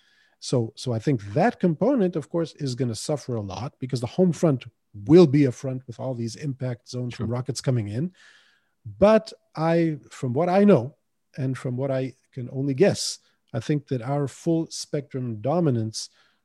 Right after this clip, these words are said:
Speaker 1: you know, from the intel to cyber to kinetic capabilities, will enable us to thwart many of these attacks, to sustain damage, but also inflict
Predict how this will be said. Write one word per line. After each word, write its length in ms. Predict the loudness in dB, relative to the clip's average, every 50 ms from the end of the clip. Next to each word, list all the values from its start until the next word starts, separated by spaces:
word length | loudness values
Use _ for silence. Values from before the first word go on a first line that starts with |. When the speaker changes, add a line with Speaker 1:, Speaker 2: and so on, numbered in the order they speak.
| _ _
Speaker 1:
you 60 | -10
know, 80 | -10 -10
from 280 | -8 -6 -4 -2 -2
the 120 | 0 2 2
intel 400 | 2 2 2 0 -2 -2 -2 -4
to 80 | -6 -8
cyber 520 | -6 -4 -4 -4 -4 -4 -4 -6 -8 -10 -10
to 120 | -12 -12
kinetic 640 | -8 -6 -4 -2 -2 -2 0 0 0 -2 -2 -8 -8
capabilities, 800 | -4 -4 -4 -2 -4 -4 -2 0 0 2 4 4 4 2 0 -4 _ _ _ _ _ _ _ _ _
will 320 | -8 4 8 10 10 10 10
enable 340 | 10 8 8 8 6 6 6
us 160 | 4 2 -2
to 460 | -4 0 0 2 2 0 -2 -4 -8
thwart 500 | -12 -18 -10 -2 2 6 6 6 6 4 2
many 220 | 2 4 4 4
of 100 | 2 2
these 160 | 0 -2 -2
attacks, 560 | -4 -6 -6 -4 -4 -4 -4 -6 -8 -14 -20 -20 _ _ _ _ _ _ _
to 240 | -2 0 0 0 -2 -4
sustain 500 | -6 -8 -6 -6 0 2 4 4 6 6
damage, 360 | 6 6 6 4 4 2 0
but 100 | -2 0
also 240 | 0 0 0 0 -2
inflict 480 | -4 -6 -8 -6 -6 -6 -6 -6 -12